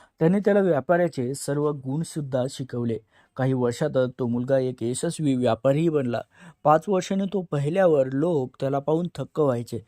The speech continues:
त्यांनी, त्यांनी त्यांना विचारले की, "तू इतका कसा बदललास?" तेव्हा त्याने उत्तर दिले, "भिक्षूंनी सांगितले होते की शब्दाने आपण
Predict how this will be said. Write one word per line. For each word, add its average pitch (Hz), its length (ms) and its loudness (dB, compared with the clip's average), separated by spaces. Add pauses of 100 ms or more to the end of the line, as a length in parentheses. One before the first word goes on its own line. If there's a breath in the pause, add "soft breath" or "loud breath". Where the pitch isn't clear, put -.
(420 loud breath)
त्यांनी, 135 460 0 (540)
त्यांनी 147 220 2
त्यांना 143 320 0
विचारले 151 640 0 (360 soft breath)
की, 156 80 0
"तू 175 120 -4
इतका 196 300 2
कसा 180 320 0
बदललास?" 160 520 2 (320)
तेव्हा 123 400 0 (120)
त्याने 131 180 0
उत्तर 127 640 2
दिले, 131 500 0 (840 soft breath)
"भिक्षूंनी 139 640 0
सांगितले 147 500 0
होते 180 220 0
की 190 160 -6
शब्दाने 135 720 -4
आपण 127 300 0